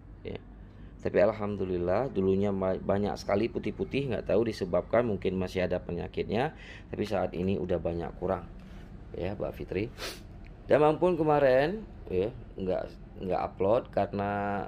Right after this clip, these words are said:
lagi sakit, ya, kurang sehat. Tapi alhamdulillah Bang Pun saat ini udah sehat, ya,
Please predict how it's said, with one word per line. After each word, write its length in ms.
lagi 400
sakit, 560
ya, 320
kurang 240
sehat. 480
Tapi 240
alhamdulillah 960
Bang 240
Pun 160
saat 320
ini 320
udah 320
sehat, 400
ya, 240